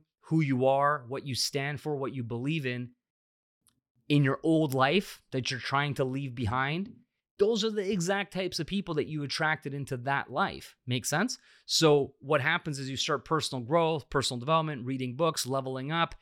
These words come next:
getting rid of bad habits and vices, and becoming a better version of yourself, which then opens the door for you to meet new individuals playing the game of life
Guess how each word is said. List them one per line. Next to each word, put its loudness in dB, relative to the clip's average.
getting 0
rid -2
of -6
bad 2
habits -2
and -4
vices, 0
and -2
becoming -4
a -4
better -6
version 4
of -4
yourself, -2
which 2
then 0
opens -2
the -2
door 6
for -4
you -4
to -6
meet -6
new -6
individuals -2
playing -4
the -2
game -2
of -4
life 0